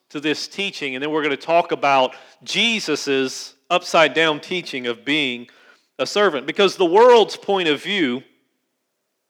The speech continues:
is if you wanna reach the top, if you wanna be the greatest, then you have to push down everyone who is trying to get there.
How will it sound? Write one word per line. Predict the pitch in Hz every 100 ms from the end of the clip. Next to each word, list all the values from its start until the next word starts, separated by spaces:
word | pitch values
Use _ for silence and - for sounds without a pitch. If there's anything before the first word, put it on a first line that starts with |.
| _ _ _ _ _ _ _ _ _ _ _
is | - 147
if | 185
you | 208
wanna | 190 226
reach | 196 180 220 -
the | - 170
top, | 196 196 139 165 - - _
if | 151 -
you |
wanna | 170 208 202
be | 139 214 226
the | 185
greatest, | 151 175 208 165 135 - - - _ _ _ _ _ _ _ _ _
then | 165
you | 180
have | 214 190
to | - 190 156 - - _ -
push | 240 240 170
down | 185 175 139 139 160 - _ _
everyone | 180 208 180 160 139 135 135 160 - _ _
who | 160 156
is | 143
trying | - 180 170 147 139
to | - 147
get | 143 139
there. | 107 107